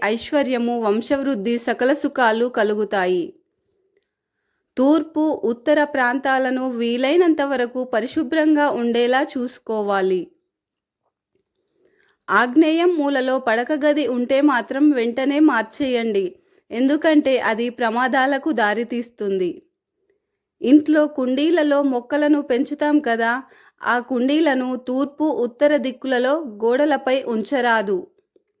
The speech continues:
డైనింగ్ టేబుల్స్ గాని లేదా సోఫాలను గాని లేదా బెడ్‌ని గాని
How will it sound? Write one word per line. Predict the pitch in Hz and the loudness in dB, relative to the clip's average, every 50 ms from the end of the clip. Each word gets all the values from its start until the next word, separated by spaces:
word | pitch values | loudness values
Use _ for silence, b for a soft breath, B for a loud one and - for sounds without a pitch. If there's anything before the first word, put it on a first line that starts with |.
| _ _ _ _ _ _ _ _ _ _ _ - - | _ _ _ _ _ _ _ _ _ _ _ -8 -2
డైనింగ్ | 190 214 214 220 240 269 294 339 359 349 | 2 2 2 4 4 4 4 4 4 4
టేబుల్స్ | 320 285 277 240 247 311 330 320 320 277 | 2 0 0 0 0 -2 -2 -2 -4 -4
గాని | 277 269 262 269 262 269 | -2 -2 0 -2 -2 -2
లేదా | 262 254 233 226 233 214 233 240 | 0 0 0 0 2 0 0 -2
సోఫాలను | 254 254 - 240 214 233 233 294 277 269 294 302 302 311 | 0 -2 -2 0 0 0 0 0 0 2 2 2 2 2
గాని | 285 277 262 247 247 247 247 | 2 2 0 0 0 -2 -2
లేదా | 247 233 226 233 226 240 240 240 | -2 0 0 0 2 2 0 0
బెడ్‌ని | 208 202 226 233 214 220 269 302 320 294 | 0 0 -2 -2 -2 0 2 2 2 2
గాని | 262 240 226 233 240 240 262 | 0 0 0 0 -2 -2 -4